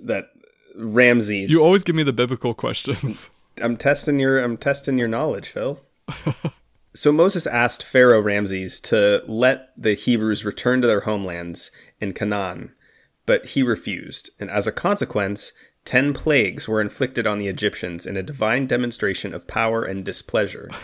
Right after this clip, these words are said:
Speaker 1: <laughs> designed to persuade the Pharaoh to reverse his decision.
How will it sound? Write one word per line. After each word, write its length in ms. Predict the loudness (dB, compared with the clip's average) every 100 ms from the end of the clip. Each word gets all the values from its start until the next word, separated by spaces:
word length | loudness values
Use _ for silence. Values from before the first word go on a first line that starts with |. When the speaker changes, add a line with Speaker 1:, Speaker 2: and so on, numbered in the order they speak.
| -18
Speaker 1:
<laughs> 240 | -20 -14 -6
designed 380 | -4 0 0 -2
to 40 |
persuade 480 | -4 -6 0 2 2
the 80 | 0
Pharaoh 380 | 0 2 0
to 140 | -2 -2
reverse 360 | 0 0 -2
his 160 | -2 -2
decision. 560 | -4 -4 -6 -8 -16